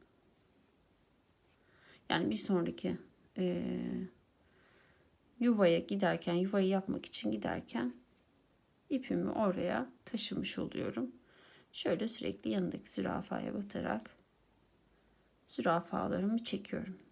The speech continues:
Evet sevgili hanımlar, görmüş olduğunuz gibi bu şekilde yapıyoruz. İsterseniz bir tane ara örneği de yapalım.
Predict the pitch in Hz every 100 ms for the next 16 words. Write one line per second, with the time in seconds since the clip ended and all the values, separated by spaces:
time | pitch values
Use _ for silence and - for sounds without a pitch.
0 | - 233 175 - 208 180 170 180 180 165
1 | 180 208 240 - _ _ _ _ _ _
2 | _ - - - 208 190 180 180 196 180
3 | 180 170 175 180 214 180 190 214 262 -
4 | - - - - - - _ _ _ _
5 | _ _ _ 277 - - - 190 185 202
6 | 233 247 - - 202 202 202 - - -
7 | 370 359 320 330 349 311 247 247 254 254
8 | 240 240 240 233 208 175 175 170 233